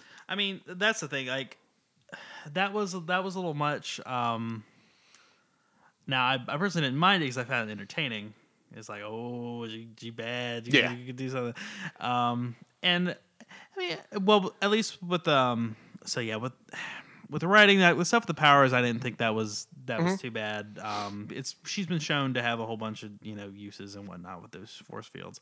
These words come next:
Speaker 2: Mm-hmm.
Speaker 1: And, um, but yeah, I do, <sighs> I think there's enough nuance in there where I c-, I, I let it slide, but I
Speaker 2: Mm-hmm.
Speaker 1: do see your point.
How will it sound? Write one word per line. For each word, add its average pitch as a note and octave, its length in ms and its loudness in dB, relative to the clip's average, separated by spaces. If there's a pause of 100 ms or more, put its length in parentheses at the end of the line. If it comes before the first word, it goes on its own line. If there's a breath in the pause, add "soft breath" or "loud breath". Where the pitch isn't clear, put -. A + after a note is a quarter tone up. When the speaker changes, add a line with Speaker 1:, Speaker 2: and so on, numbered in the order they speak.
(140 loud breath)
Speaker 2:
Mm-hmm. B2 240 2 (340 loud breath)
Speaker 1:
And, A2+ 440 -4
um, A2 460 -2 (1200 loud breath)
but F#3+ 120 4
yeah, D3 280 4
I D3 80 2
do, D#3 280 0
<sighs> - 1900 -16
I E3+ 60 2
think A3+ 300 0
there's F3+ 200 2
enough D3+ 300 4
nuance C#3 480 0
in C#3+ 120 -4
there C3 280 -2
where A#2 560 -6 (420)
I B2 140 -8
c-, - 200 -16
I, A#2+ 140 -8
I A2+ 140 -6
let A2+ 200 -8
it G2+ 100 -12
slide, A2+ 580 -8
but E3+ 120 4
I G3 120 4
Speaker 2:
Mm-hmm. F3 80 0
Speaker 1:
do D#3 120 -2
see - 180 -6
your A#2 140 -4
point. G2+ 340 -12